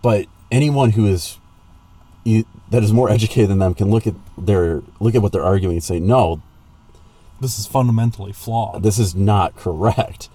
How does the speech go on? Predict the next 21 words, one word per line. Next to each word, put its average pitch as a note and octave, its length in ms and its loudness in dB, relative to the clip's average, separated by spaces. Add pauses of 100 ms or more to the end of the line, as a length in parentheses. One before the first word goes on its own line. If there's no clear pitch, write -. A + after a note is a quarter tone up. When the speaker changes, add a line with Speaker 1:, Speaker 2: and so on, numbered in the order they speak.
Speaker 2:
Mm-hmm. A2+ 320 -2 (360)
Speaker 1:
But A#2 140 0
the A2+ 60 -2
people B2 340 -4
who G2+ 200 0
are E2 140 -4
falling D#3+ 420 -2
for F#2 300 0
it F2+ 100 -2
are F#2+ 100 0
either F2 160 -2
too - 200 -12
young F#2+ 420 0
or F2+ 140 -4
too E2+ 480 -6 (260)
uneducated F2 560 -2
or E2 260 -6 (140)
uninformed E2 720 -4
to D#2+ 320 -12
recognize F#2+ 640 -4
it. G1+ 140 -12